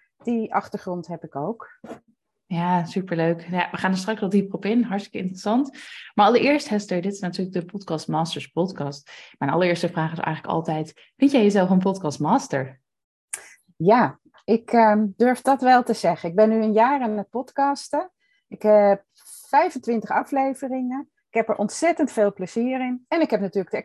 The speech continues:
Speaker 1: Academy gedaan, dus ik, eh, heb ook het certificaat.
Speaker 2: Ja, super. Ja, heel mooi. Want was jij al een podcastliefhebber voordat je zelf ging podcasten?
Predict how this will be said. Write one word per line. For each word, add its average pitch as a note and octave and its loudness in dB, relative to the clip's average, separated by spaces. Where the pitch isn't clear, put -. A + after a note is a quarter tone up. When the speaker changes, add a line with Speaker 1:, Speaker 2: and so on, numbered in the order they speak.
Speaker 1:
Academy G#3 -2
gedaan, D#3+ -4
dus F3 -8
ik, - -14
eh, D3+ 0
heb E3 0
ook D3 2
het G3+ -6
certificaat. E3+ -6
Speaker 2:
Ja, D#3 2
super. D#3+ -6
Ja, D#3 0
heel D3+ -2
mooi. D3+ -4
Want G3 2
was A3 4
jij B3+ 4
al G#3+ 4
een G#3 0
podcastliefhebber G#3 -2
voordat G#3 -4
je G3 -4
zelf C#4+ -2
ging C4 -6
podcasten? C#4 -6